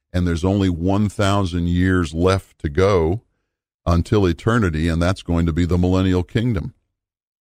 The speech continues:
And that only happens after the church is raptured. In fact, the tribulation, which precedes the millennial kingdom, has, the rapture happens before that. So the, the point is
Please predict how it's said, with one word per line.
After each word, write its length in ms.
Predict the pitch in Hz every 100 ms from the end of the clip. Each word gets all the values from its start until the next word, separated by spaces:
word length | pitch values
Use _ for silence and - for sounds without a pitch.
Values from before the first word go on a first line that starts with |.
| _ _ _
And 140 | 85 85
that 100 | 101
only 240 | 104 87
happens 480 | 73 87 - 82 - _ -
after 640 | 110 120 - 85 82 92 _ 85
the 140 | 92
church 680 | - - - 101 - - - _ _ _ -
is 200 | 90 80
raptured. 520 | 82 87 101 - 71
In 80 | 73
fact, 320 | - 90 92
the 80 | -
tribulation, 920 | - - 98 95 92 127 - 76 78
which 240 | 87 - -
precedes 800 | 87 - - 120 117 98 90 85
the 80 |
millennial 540 | 92 92 98 101 92 85
kingdom, 540 | - 120 110 78 87 _ _ _ _ _ _ _ -
has, 300 | 90 - -
the 180 | 85 82
rapture 420 | 90 101 - 78
happens 440 | 90 95 90 85
before 480 | 78 82 - 101 95
that. 380 | 104 92 76 - _ _ _ _ _
So 300 | - 92 85 - -
the, 360 | 82 82 80
the 180 | 76 87
point 340 | - 120 139
is 380 | 117 85 85 78